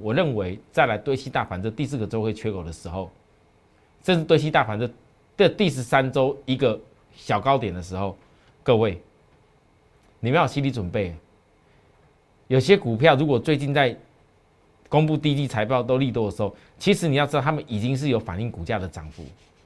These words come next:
你不要再傻傻的看到，哎呦，才，本来不敢追，本来不敢追，啊，结果看到那个财报，哎，利多，哦，新闻写得很好，很好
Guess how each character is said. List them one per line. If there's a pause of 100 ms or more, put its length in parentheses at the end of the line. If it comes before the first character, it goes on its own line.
(400)
你
不
要
再
傻
傻
的
看
到，
哎
呦，
才，
本
来
不
敢
追，
本
来
不
敢
追， (540)
啊，
结
果
看
到
那
个
财
报，
哎，
利
多，
哦，
新
闻
写
得
很
好，
很
好